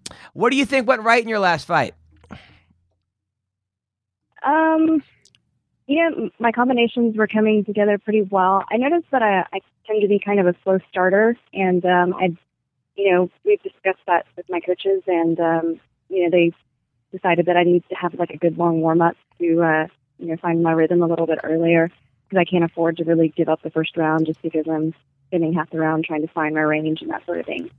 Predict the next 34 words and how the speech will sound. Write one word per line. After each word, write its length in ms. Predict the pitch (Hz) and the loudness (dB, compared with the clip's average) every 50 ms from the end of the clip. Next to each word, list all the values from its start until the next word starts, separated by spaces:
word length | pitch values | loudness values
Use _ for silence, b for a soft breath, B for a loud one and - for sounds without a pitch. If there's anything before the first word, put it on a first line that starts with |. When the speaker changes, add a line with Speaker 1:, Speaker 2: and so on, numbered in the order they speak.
| _ - | _ -2
Speaker 1:
Right, 300 | 131 131 120 113 - - | 2 2 4 2 2 0
right, 140 | - 123 104 | -2 -4 -2
right. 240 | 107 107 104 - - _ _ _ _ b b b b b b b b b | -2 -4 -6 -8 -10 _ _ _ _ b b b b b b b b b
Well, 120 | - 147 165 | -2 0 2
I 60 | 170 | 2
mean, 120 | 175 180 | 0 -2
you 60 | 170 151 | -4 -2
definitely, 420 | 202 220 214 214 214 208 202 190 | 0 0 0 0 0 0 2 4
uh, 140 | 175 160 151 | 4 4 2
you, 140 | 151 156 156 131 - | 2 -2 -6 -8 -8
you 80 | 165 | -6
de-, 200 | 143 131 190 190 170 | -2 2 2 2 2
definitely 280 | 160 202 - 220 196 | 2 0 2 2 2
did, 160 | 180 180 156 | 2 2 0
did 120 | 135 180 165 | 0 0 0
really 180 | 175 190 185 | 0 0 0
good 100 | 165 175 | 2 2
on 100 | 170 160 | 2 2
the, 160 | 156 151 143 135 | 2 2 2 2
uh, 60 | 127 | 0
feet. 320 | 131 - 165 156 151 143 | 0 0 0 0 0 0
You 60 | 123 | 0
definitely 240 | 123 156 151 - 156 123 | 0 0 0 0 0 0
dominated. 460 | 143 135 139 143 139 139 139 135 131 | 2 2 2 2 0 0 0 0 0
You 60 | 143 | 0
even 120 | 143 143 151 | 0 0 0
got 200 | 143 127 104 - | 0 0 -2 -4
t-, 160 | - 139 117 | -8 -6 -4
the, 160 | 123 131 123 | -2 0 0
uh, 40 | 117 | 0
takedown 320 | - - 147 135 - 131 | 0 0 0 2 2 0
on 100 | 123 123 | 0 0
the 60 | 110 104 | -2 -4
first. 460 | - 135 131 127 120 117 - - | -2 0 0 2 2 0 -4 -8